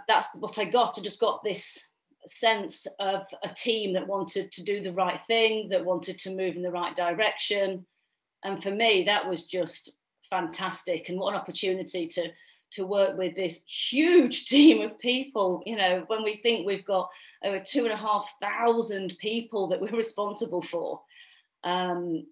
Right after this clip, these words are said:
it, it's, it's a big deal. But the fact that we still manage to keep a sense of togetherness within that, I think, is absolutely outstanding.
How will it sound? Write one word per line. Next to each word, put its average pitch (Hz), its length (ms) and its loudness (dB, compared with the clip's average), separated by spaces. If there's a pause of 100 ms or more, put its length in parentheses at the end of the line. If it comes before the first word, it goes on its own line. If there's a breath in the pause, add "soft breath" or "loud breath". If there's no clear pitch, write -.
(160)
it, - 240 0
it's, 160 300 0
it's 196 140 -2
a 226 120 -2
big 214 240 0
deal. 247 340 4
But 180 300 0 (480)
the 190 80 -12
fact - 260 2
that - 100 -4
we 185 60 -4
still 214 340 0
manage 196 540 0
to 185 100 -4
keep 190 460 -8 (600 loud breath)
a 175 40 -10
sense 196 440 -4
of 180 240 0
togetherness 190 600 -2
within 170 260 -2
that, 165 200 -6
I 185 40 -12
think, 190 280 -10
is 170 140 -4 (180)
absolutely 180 1000 -2 (500 loud breath)
outstanding. 175 920 -2